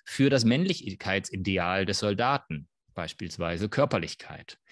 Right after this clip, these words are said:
in einer neuen Zeitrechnung hatte. Die Grenzen der These des digitalen Zeitalters liegen in der gesellschaftlichen Computernutzung. Die Hacker sind natürlich vor allem ein Phänomen der neunzehnhundertachtziger Jahre in der Bundesrepublik. Deswegen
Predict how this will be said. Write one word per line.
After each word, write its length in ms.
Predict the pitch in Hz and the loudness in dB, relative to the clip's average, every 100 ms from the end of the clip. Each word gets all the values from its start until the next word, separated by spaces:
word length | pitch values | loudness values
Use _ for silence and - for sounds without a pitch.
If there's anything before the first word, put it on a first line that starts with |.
| _ | _
in 140 | 117 | 4
einer 320 | 113 98 101 98 | 4 4 4 4
neuen 420 | 82 82 85 87 | 2 0 -2 -2
Zeitrechnung 760 | - 78 76 78 - - 95 | -4 -6 -6 -10 -8 -8 -8
hatte. 360 | - 101 - 82 - - _ _ _ _ _ _ _ _ - - - - _ _ - | -6 -6 -6 -8 -14 -20 _ _ _ _ _ _ _ _ -14 -12 -12 -18 _ _ -4
Die 80 | 113 | 0
Grenzen 680 | 107 147 226 233 220 208 - | 2 4 6 6 6 4 0
der 240 | 117 147 | -2 -2
These 340 | 139 151 165 160 | 2 4 4 4
des 240 | 139 - | 2 0
digitalen 500 | - 135 120 127 131 | -2 -2 2 2 2
Zeitalters 680 | 120 120 135 113 117 120 95 | 0 0 -2 -2 -4 -2 -4
liegen 380 | 98 127 190 190 | -2 2 4 4
in 100 | 156 | 4
der 160 | 127 107 | 4 2
gesellschaftlichen 840 | 107 98 110 175 - 165 156 151 | -4 0 2 2 0 -2 -4 -6
Computernutzung. 920 | - 131 - 156 135 131 131 - 113 | -6 -2 0 2 4 2 0 2 2
Die 140 | 107 95 | 2 0
Hacker 420 | 120 151 135 113 | 0 2 2 2
sind 160 | 110 | 0
natürlich 480 | 113 104 - 175 165 | 0 0 2 2 2
vor 220 | - 107 | -2 -4
allem 220 | 127 156 120 | 0 2 2
ein 160 | 104 | 0
Phänomen 500 | - 107 107 110 110 | -2 -2 0 2 2
der 100 | 104 | 2
neunzehnhundertachtziger 800 | 98 95 87 87 135 - - 110 | 0 -2 -4 -4 -4 -4 -2 0
Jahre 380 | 98 90 95 104 | 0 0 0 0
in 160 | 90 85 | -2 -4
der 80 | |
Bundesrepublik. 720 | 82 147 190 - 139 120 117 - | 2 4 4 2 -2 -2 -2 -2
Deswegen 480 | 98 107 104 101 | -2 2 4 2